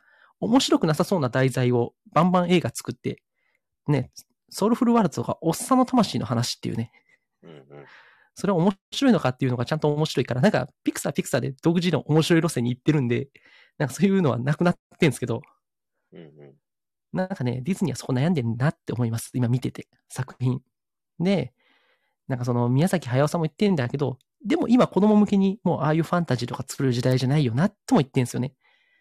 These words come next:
Speaker 1: だから、そのディズニー映画がその大人向けになってるというより、そういう子供向けのものに対して大人向けのメッセージを入れようと必死になりすぎてるってとこあると思うんすよ。
Speaker 2: うんうんうんうん。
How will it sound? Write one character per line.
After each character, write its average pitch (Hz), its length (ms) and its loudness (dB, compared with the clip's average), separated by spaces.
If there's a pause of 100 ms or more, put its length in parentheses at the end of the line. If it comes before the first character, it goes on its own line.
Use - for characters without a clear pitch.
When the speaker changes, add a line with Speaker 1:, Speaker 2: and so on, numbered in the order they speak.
(160)
Speaker 1:
だ 139 80 -2
か 123 100 -2
ら、 117 320 0 (500)
そ - 100 -6
の 113 60 -2
デ 143 120 -4
ィ 165 40 -2
ズ 175 100 -4
ニ 302 120 0
ー - 20 0 (140)
映 254 40 -2
画 147 80 0
が 123 60 -2
そ 123 100 -6
の 117 100 -4
大 117 40 -10 (160)
人 196 60 2
向 196 80 2
け 208 100 0
に 196 60 4
な 214 100 2
っ - 60 -10 (120)
て 131 100 4
る 117 100 -4
と - 140 -8
い 127 120 2
う 139 80 4
よ 117 100 2
り、 120 260 -2 (680)
そ - 200 -6
う - 20 2
い 185 40 0
う - 20 0
子 - 200 -12
供 349 200 4
向 349 80 4
け 320 160 0 (480)
の 269 140 6
も 254 160 6
の 294 160 4
に 190 260 4
対 233 260 2
し - 200 -10
て 127 240 0 (100)
大 196 100 0
人 294 180 0
向 285 100 2
け 285 80 2
の 277 80 2
メ 277 100 6
ッ - 20 6
セ - 240 0
ー 139 40 2
ジ 127 120 0
を 127 160 -2
入 202 220 6
れ 277 60 8
よ 294 140 6
う 143 60 -2
と - 80 -8
必 - 180 -4
死 - 260 2
に 247 60 4
な 220 100 2
り 240 100 4
す - 140 4
ぎ 175 80 0
て 135 100 -2
る 123 60 -2
っ - 20 -20
て - 140 -14
と - 80 -6
こ 147 80 0
あ 151 60 4
る 143 60 0
と 139 80 -6
思 127 120 -6
う - 20 -6
ん 120 40 -6
す - 100 -14
よ。 - 80 -20 (500)
Speaker 2:
う - 20 -20
ん 87 40 -20
う 85 40 -18
ん - 20 -18
う - 20 -18
ん 73 40 -20
う - 20 -20
ん。 69 840 -20